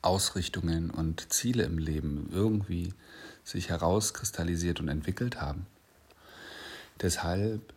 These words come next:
ist Mythologie und für die meisten, die sich damit, äh, tiefer beschäftigen oder sehr ganz klar daran glauben, für viele ist das Wort,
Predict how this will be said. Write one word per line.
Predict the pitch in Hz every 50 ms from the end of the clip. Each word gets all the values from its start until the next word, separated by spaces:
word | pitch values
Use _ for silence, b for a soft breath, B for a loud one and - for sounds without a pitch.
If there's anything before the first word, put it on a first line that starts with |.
| _ _ -
ist | 90 87 - -
Mythologie | 90 90 92 - - 90 85 87 85 85 - 113 123 110 87 87 95 101 - - - - _ - -
und | - 85 78
für | - -
die | 80 85
meisten, | 82 82 80 85 98 113 - - - - 73 71 76 85 98 - - _ _ _ - - - -
die | - 85
sich | 85 85 82 - - - -
damit, | - 80 80 80 80 80 80 78 80 - - -
äh, | - - 78 73 73 71 73 71 69 - - -
tiefer | - - 107 104 - 101
beschäftigen | 92 92 - - 90 87 - - - 92 92 85
oder | 78 69 82 82 80 76 78 80 80 78 76
sehr | 82 87 87 - - - - - - _ _ _ _ _ _ _ _ _ _ _ _ _ _ _ - -
ganz | 90 90 90 98 104 104 -
klar | - - 85 82 82
daran | 85 82 80 80 80 80
glauben, | - 80 76 76 90 110 107 98 85 82
für | - - - 85 85
viele | - - - 98 95 101
ist | 82 - 92 - - -
das | 90 - -
Wort, | - 82 82 82 -